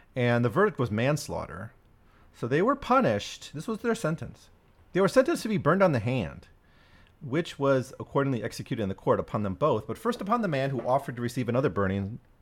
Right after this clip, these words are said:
so if so, his wife might be excused, but was told the law would not allow it. So it seems kind of a light penalty for, for manslaughter, I suppose, considering we, we had that case before where they were just thieves and they were gonna be executed,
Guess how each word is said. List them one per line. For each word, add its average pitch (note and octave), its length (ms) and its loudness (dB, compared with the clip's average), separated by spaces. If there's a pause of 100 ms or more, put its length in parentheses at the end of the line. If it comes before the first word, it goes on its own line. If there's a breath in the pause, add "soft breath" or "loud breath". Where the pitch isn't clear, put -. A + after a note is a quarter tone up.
so - 400 -4 (160)
if G2 160 -8
so, G2 240 -2
his F#2+ 140 -6
wife F2+ 260 -2
might F2+ 160 -4
be F2+ 100 -6
excused, - 640 -2 (300)
but E2+ 80 -8
was F2 100 -10
told F#2+ 160 -2
the F#2 60 -2
law E2 180 2
would E2+ 140 -2
not D#2+ 100 -4
allow D#2 320 -2
it. E2 140 -6 (680 soft breath)
So - 80 -14
it - 60 -16
seems E4+ 220 -2
kind - 160 2
of G#3 80 8
a C#3+ 60 10
light D3 400 4
penalty F#2+ 440 -2
for, D#2+ 340 -10
for - 160 -16
manslaughter, D#2+ 640 -10
I - 40 -14
suppose, - 560 -16 (300 loud breath)
considering C3+ 460 2
we, C#3 120 0
we C3+ 100 2
had B2+ 100 6
that A2+ 160 6
case C3 220 0
before C#3 380 2
where G2 100 2
they G2+ 120 2
were A2 100 4
just F2 180 -8
thieves F#2 540 2
and F2 100 -4
they F#2 60 -4
were F2+ 80 -4
gonna F2 160 -4
be E2+ 120 -4
executed, - 600 -6